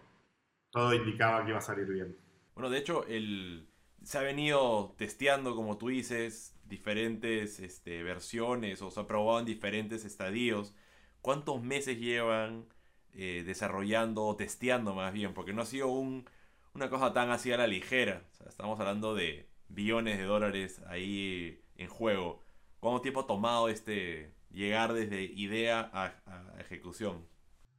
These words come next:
Speaker 1: ¿Qué cosa? ¿Sensei o el merch o qué?
Speaker 2: El, el merch, el merch, sí.
Speaker 1: El merch, eh, sí,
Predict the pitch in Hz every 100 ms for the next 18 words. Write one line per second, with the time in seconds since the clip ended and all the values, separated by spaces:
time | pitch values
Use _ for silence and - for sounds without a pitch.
0 | _ - 131 147 139 135 120 104 - 139
1 | 180 185 202 185 151 131 117 139 175 185
2 | 143 120 120 113 - - - _ - -
3 | - 143 143 156 135 110 117 127 107 -
4 | 104 - - - 98 98 - - - -
5 | 110 117 147 185 185 190 - 151 139 131
6 | 123 117 - 170 151 120